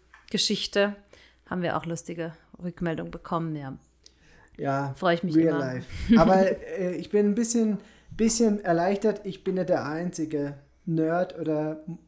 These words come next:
Speaker 2: Muffel oder wie sagt man da dazu?
Speaker 1: Ja,
Speaker 2: Es
Speaker 1: ähm,
Speaker 2: geht auch
Speaker 1: Kulturbanause, sagt man gemeinhin dazu.
Speaker 2: Naja, Banause würde ich da jetzt nicht sagen.
Speaker 1: <laughs> Also wir haben übrigens was sehr Schönes entdeckt, der Elias und ich. Ich habe, ähm, mit den Kindern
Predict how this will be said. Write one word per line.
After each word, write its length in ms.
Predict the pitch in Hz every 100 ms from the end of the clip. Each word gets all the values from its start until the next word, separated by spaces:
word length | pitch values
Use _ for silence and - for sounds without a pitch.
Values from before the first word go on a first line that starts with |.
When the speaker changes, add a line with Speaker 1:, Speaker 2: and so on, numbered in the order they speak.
| - 185 180 - 185 185
Speaker 2:
Muffel 540 | 175 202 214 220 208
oder 340 | 202 180 160 156
wie 60 |
sagt 260 | 156 170 165
man 100 | 185
da 100 | 170
dazu? 480 | 170 170 180 180 175 _ _ _ _
Speaker 1:
Ja, 280 | - 311 370 403 - - 262
Speaker 2:
Es 220 | 185 226
Speaker 1:
ähm, 40 | 240
Speaker 2:
geht 160 | 226
auch 80 | -
Speaker 1:
Kulturbanause, 1040 | - 294 285 285 262 262 220 185 175 175
sagt 260 | 170 185 -
man 220 | 190 175
gemeinhin 480 | 175 170 165 185 175
dazu. 140 | 160
Speaker 2:
Naja, 260 | 160 156 165 -
Banause 480 | 147 147 147 143 139
würde 140 | 127
ich 80 | 123
da 80 | 131
jetzt 140 | 120 -
nicht 140 | 214 160
sagen. 180 | 160 - 95 -
Speaker 1:
<laughs> 160 | -
Also 220 | - 226
wir 80 | 226
haben 120 | 277
übrigens 200 | 269 285
was 140 | 240 240
sehr 140 | 226
Schönes 340 | 220 226 196 -
entdeckt, 380 | 175 185 185
der 100 | 202 175
Elias 360 | - 185 180
und 100 | 175
ich. 340 | - 262 - -
Ich 160 | 202 -
habe, 260 | 190 185
ähm, 600 | 185 175 - 170 170 170
mit 100 | 185
den 140 | 175 165
Kindern 480 | - 196 202 247